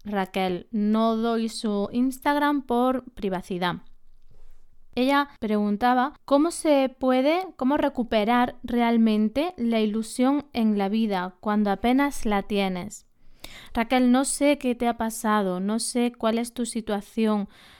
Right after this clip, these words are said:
Solo me dejas esta pregunta y esto da pie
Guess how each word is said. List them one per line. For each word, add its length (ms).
Solo 840
me 680
dejas 460
esta 320
pregunta 760
y 400
esto 240
da 200
pie 240